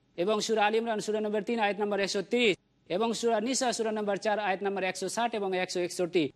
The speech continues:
এই সমস্ত আয়াতগুলোতে আল্লাহ সুবহানাহু ওয়া তাআলা এই ইন্টারেস্টের ব্যাপারে, সুদের ব্যাপারে ডাইরেক্ট হারাম ঘোষণা করেছেন। তাহলে আমরা এখান থেকে শিক্ষা কী নেব?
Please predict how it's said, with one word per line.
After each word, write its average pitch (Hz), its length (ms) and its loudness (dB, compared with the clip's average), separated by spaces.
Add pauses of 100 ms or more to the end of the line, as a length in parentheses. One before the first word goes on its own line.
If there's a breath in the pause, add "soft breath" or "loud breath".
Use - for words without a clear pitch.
(180)
এই 208 120 4
সমস্ত 240 340 -4
আয়াতগুলোতে 220 680 0 (260)
আল্লাহ 208 240 2
সুবহানাহু 190 420 0
ওয়া 185 100 0
তাআলা 180 260 2
এই 185 120 4
ইন্টারেস্টের 208 460 0
ব্যাপারে, 190 340 0
সুদের 240 380 2
ব্যাপারে 202 380 2 (280)
ডাইরেক্ট 233 480 2
হারাম 196 340 2
ঘোষণা 170 280 0
করেছেন। 139 380 0 (400)
তাহলে 165 180 0
আমরা 185 180 0
এখান 185 180 0
থেকে 190 160 2
শিক্ষা 196 280 -2
কী 214 140 -2
নেব? 226 240 0